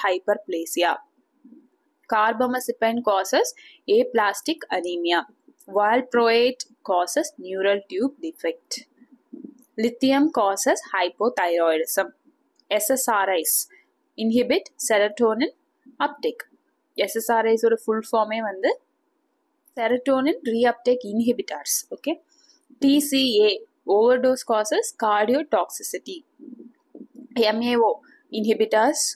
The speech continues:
causes hypertensive crisis with tyramine. So we should avoid tyramine rich foods while taking M A Os. Haloperidol causes extrapyramidal symptoms.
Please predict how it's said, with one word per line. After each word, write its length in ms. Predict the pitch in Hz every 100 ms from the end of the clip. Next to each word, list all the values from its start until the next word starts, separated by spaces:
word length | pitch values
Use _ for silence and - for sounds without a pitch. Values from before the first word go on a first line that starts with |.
| -
causes 500 | 196 185 - 269 453 - - 196
hypertensive 920 | 190 - - 254 254 208 180 220 226
crisis 440 | - 175 170 269 453 - 190
with 160 | 349 - - 190
tyramine. 520 | 175 175 170 180 147 _ - - -
So 60 | 320
we 60 | 285 240
should 160 | 233 185
avoid 280 | 175 233 320 -
tyramine 460 | 185 196 220 233 226
rich 140 | 226 - -
foods 260 | 285 - - - - -
while 200 | 196 190 190
taking 280 | 180 339 480 _
M 200 | - 196 190 185
A 40 | 180 175
Os. 160 | 175 - - - _ _ _ _ - - _ _ _ _ -
Haloperidol 760 | 240 226 269 269 247 233 233 233 220
causes 460 | 190 190 359 - - - -
extrapyramidal 880 | - - 254 254 220 196 185 262 -
symptoms. 440 | - 330 - -